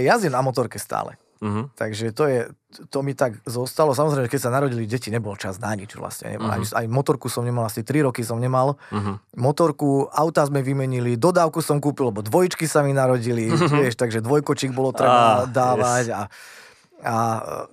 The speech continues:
Speaker 1: bolo s tým, bolo s tým roboty. E, za chvíľu majú chlapci päť rokov,
Speaker 2: Mhm.
Speaker 1: takže už, už sú to
Speaker 2: Už
Speaker 1: veľkí
Speaker 2: budú
Speaker 1: š-,
Speaker 2: mať svoje
Speaker 1: už sú to
Speaker 2: motorky.
Speaker 1: veľkí šráci, je, je, jasne. A, a vyrastajú v takom veľmi príjemnom prostredí. Teraz,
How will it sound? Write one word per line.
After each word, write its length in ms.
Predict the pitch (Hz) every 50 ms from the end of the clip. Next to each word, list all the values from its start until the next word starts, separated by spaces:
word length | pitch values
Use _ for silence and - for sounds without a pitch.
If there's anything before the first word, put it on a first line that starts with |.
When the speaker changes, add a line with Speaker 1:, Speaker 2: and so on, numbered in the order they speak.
| - - - -
Speaker 1:
bolo 320 | - - - 156 160 151 135
s 80 | -
tým, 240 | - 139 123 117 113
bolo 240 | - 139 143 147 143
s 60 | 131
tým 120 | - 135
roboty. 540 | 113 110 127 147 156 156 - - 139 127 123
E, 40 | - - - - - - 120 113 113 113 113 113 110 110 - _ _ _ _
za 200 | - - 131 147 151
chvíľu 200 | 143 156 143 127
majú 220 | 117 123 113 113
chlapci 320 | - 127 123 120 - - 113
päť 240 | - 113 107 113
rokov, 400 | 131 131 - 135 123 117 113 110 - _ _ _
Speaker 2:
Mhm. 320 | 113 107 110 104 107 120 - _ _ _
Speaker 1:
takže 540 | - 117 110 113 110 104 107 110 113 113
už, 180 | 113 120 117 117 - - - - - -
už 120 | - - 107
sú 120 | - - 123
to 120 | 107 -
Speaker 2:
Už 140 | 113 120 123
Speaker 1:
veľkí 60 | 117
Speaker 2:
budú 100 | 127 127
Speaker 1:
š-, 80 | 127 120
Speaker 2:
mať 80 | 110 107
svoje 240 | - 127 127 135
Speaker 1:
už 60 | 135 131 131 156 139
sú 100 | 123 -
to 140 | - 151 147
Speaker 2:
motorky. 80 | 135 147
Speaker 1:
veľkí 200 | 151 139 - 123
šráci, 480 | - - 104 113 123 127 123 - 127 120 120
je, 100 | 110 107
je, 260 | 117 117 113 107 107 104
jasne. 420 | 104 107 107 - - 110 107 101 - - - - - - - - - - - _ _
A, 180 | - - 117 104 104 104 104 104 -
a 160 | - - 104 104 104 107 - - 120 -
vyrastajú 480 | - - 123 120 107 - - 95 92 113
v 60 | -
takom 340 | 113 107 - 107 107 107 - - _
veľmi 520 | - 90 95 92 92 - 123 120 113 107
príjemnom 340 | 104 - 113 110 104 101 95
prostredí. 480 | 90 - 123 123 - - 120 110 101 110
Teraz, 300 | - - 117 113 101 -